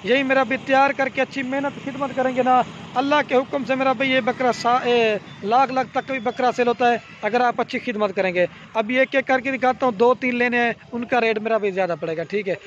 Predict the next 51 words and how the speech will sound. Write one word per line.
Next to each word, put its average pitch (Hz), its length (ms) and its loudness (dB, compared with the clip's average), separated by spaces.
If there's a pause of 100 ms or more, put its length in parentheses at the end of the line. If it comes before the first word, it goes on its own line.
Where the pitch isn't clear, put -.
(280)
اس - 120 -2
کے 269 140 2
بعد 247 260 2
ویڈیو 254 240 -2
تھوڑی، 254 220 -2
میں 247 120 0
کہتا 247 240 0
ہوں، 240 60 0
زیادہ 247 300 2
بھی 254 80 -4
نہ 254 160 2
بن 247 160 0
جائے، 240 200 2 (300)
مختصر 269 320 0 (100)
سے 254 80 2
انشاءاللہ 233 320 2
آپ 220 120 2
کو 247 60 -6
مزہ 240 200 2
آئے 247 140 4
گا۔ 240 160 4 (280)
اور 240 160 2
یہ 262 60 4
جو 254 120 2
پرنٹ 277 320 0
والے 277 200 2
بکرے 254 320 0
میرا 262 160 4
بھائی 247 160 2
نکالے 254 300 2
نا، 247 180 2 (140)
گرمی 254 340 -2
کا 254 140 0
اگر 240 160 -2
آپ 240 180 2
کے 262 60 -4
علاقہ 240 260 0
ہے 247 60 2
میرا 240 180 -2
بھائی، 233 220 -2 (320)
سردی 233 360 -4
کا 240 120 -2
علاقہ، 240 260 0
یہ 240 140 0
میرا 233 160 0
بھائی 220 180 0
ہر 196 200 2
جگہ 196 260 -2
پہ 190 80 -4
کامیاب 165 460 -6
ہے۔ 147 60 -14